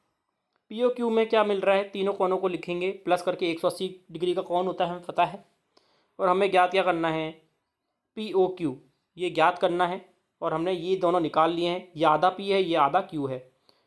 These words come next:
सॉल्व करेंगे, कितना आ जाएगा, एक सौ अस्सी में से घटाएंगे, आधा कॉमन ले लिया, पी प्लस क्यू।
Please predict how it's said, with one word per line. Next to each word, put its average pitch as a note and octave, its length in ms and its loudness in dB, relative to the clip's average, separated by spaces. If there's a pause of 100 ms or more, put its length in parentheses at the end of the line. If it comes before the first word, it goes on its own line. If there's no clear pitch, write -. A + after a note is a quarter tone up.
(120)
सॉल्व G#3 280 2
करेंगे, E3+ 480 2
कितना F#3 340 -4
आ F3 100 4
जाएगा, D3+ 260 2
एक D#3+ 160 -2
सौ F#3+ 100 0
अस्सी F#3 220 -2
में E3+ 100 0
से D#3+ 100 -4
घटाएंगे, D3 520 -2 (840)
आधा E3 240 4
कॉमन F3+ 280 2
ले F#3 140 2
लिया, E3+ 200 2 (340)
पी E3+ 120 -10
प्लस E3 320 -8
क्यू। C3+ 140 -10